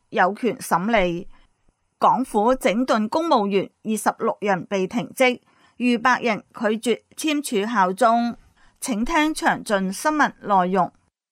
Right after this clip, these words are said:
香港人民力量副主席譚德志喺舊年反送中期間擺街站展示五大訴求，缺一不可等標語及叫口號，被政府起訴涉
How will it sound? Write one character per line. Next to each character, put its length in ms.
香 160
港 240
人 100
民 220
力 160
量 300
副 200
主 180
席 260
譚 240
德 100
志 400
喺 280
舊 200
年 280
反 260
送 240
中 220
期 240
間 400
擺 200
街 280
站 260
展 240
示 320
五 160
大 180
訴 260
求， 300
缺 160
一 180
不 120
可 380
等 280
標 160
語 320
及 340
叫 100
口 240
號， 360
被 200
政 280
府 260
起 220
訴 300
涉 180